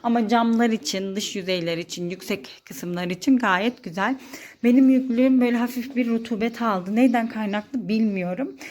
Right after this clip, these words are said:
Onun için ben de yataklarımı havalandırdım. Şimdi birazdan orayı da sizlere gösteririm.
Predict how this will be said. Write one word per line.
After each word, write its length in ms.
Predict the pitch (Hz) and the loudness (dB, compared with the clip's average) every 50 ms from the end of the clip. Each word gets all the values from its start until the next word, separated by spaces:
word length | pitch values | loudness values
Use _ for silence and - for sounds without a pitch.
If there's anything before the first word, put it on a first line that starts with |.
| - - - - | -20 -20 -10 0
Onun 200 | - 262 262 262 | 4 6 6 8
için 240 | 262 262 - 277 269 | 6 4 4 4 4
ben 180 | 262 247 254 254 | 4 6 6 6
de 60 | 285 | 6
yataklarımı 680 | 262 262 247 254 247 240 208 202 220 240 233 247 262 | 4 4 2 0 -4 -6 -4 -2 -2 0 2 2 2
havalandırdım. 880 | 226 233 220 185 180 170 170 165 165 160 151 180 170 160 165 - 247 277 - - - _ _ _ _ _ _ _ _ _ _ _ _ _ - | 0 0 -2 -4 -4 -4 -6 -6 -8 -8 -8 -8 -8 -8 -8 -10 -10 -10 -12 -20 -20 _ _ _ _ _ _ _ _ _ _ _ _ _ -6
Şimdi 240 | - - 220 214 214 | 0 2 2 4 4
birazdan 380 | 233 214 214 208 196 208 208 | 4 4 4 2 0 -4 -4
orayı 240 | 208 208 214 220 208 | -2 0 0 0 0
da 60 | 214 | -2
sizlere 360 | 214 - 208 190 185 202 202 | -4 -6 -4 -2 -2 -2 -2
gösteririm. 680 | 196 190 208 226 220 - - - 233 220 190 180 247 | -2 -2 -2 -2 -4 -6 -6 -4 -4 -2 -2 -4 -6